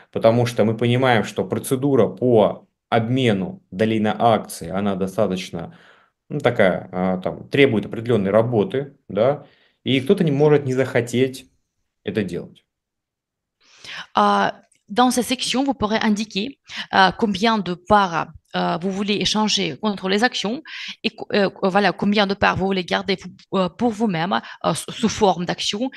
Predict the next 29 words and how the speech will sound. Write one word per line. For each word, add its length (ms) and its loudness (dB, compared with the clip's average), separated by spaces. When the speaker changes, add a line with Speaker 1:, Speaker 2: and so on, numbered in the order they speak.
Speaker 2:
et 80 0
combien 460 2
vous 120 6
voulez 220 0
rester 500 -2
avec 260 0
Solar 260 0
Group. 240 -6
Il 120 0
y 40 4
aura 160 -2
cette 180 -4
possibilité 640 -4
parce 200 2
qu'on 280 2
comprend 380 -2
que 100 -4
la 100 0
procédure, 540 -6
euh, 400 0
d'échange, 580 2
euh, 140 2
de 120 -2
parts 440 0
contre 240 -4
les 100 -2
actions, 320 -6
bon, 240 2
euh, 260 4